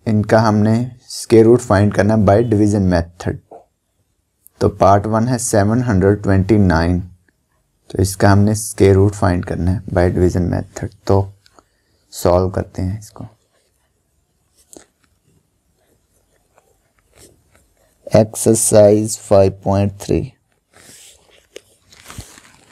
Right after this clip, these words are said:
क्वेश्चन नंबर वन, पार्ट नंबर वन, सेवन हंड्रेड ट्वेंटी नाइन,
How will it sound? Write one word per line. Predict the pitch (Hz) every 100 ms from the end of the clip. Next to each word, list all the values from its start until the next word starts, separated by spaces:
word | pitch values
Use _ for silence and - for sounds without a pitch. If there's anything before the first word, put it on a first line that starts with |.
| _ _ _ _ - - _ _ _ _ _ - _
क्वेश्चन | - 104 - 113 117
नंबर | 110 107
वन, | 101 101 104 -
पार्ट | 92 92 87 -
नंबर | 95 92 90 90
वन, | 90 95 - _ _ _ _ _ _ _
सेवन | - - 101 104 113
हंड्रेड | 123 101 101 104
ट्वेंटी | 107 98 95 98 107
नाइन, | 98 92 90 92